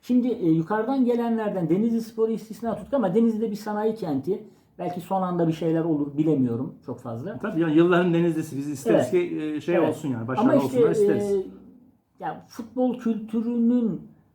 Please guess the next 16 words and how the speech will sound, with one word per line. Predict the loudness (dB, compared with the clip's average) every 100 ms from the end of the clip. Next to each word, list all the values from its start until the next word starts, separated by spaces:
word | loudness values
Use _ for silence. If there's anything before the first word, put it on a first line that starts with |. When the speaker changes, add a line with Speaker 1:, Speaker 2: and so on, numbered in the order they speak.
| _
Speaker 1:
çok | -8 -6
baskın | -8 -6 -4
olması | 0 0 -2 -4
lazım | -4 -6
kurtarması | -8 -8 -4 -4 -6
için. | -4
O | 2
bile | 4 6
yetmiyor | 4 2 -2 -2 -2
bazen. | -4 -6
İşte | -6
Kocaeli | -2 0 2 0
Spor'un | -2 -4 -2
yaşadıkları | -2 -4 -4 -4 -4
ortada | -4 -2 -2
yani. | -2 -2 -2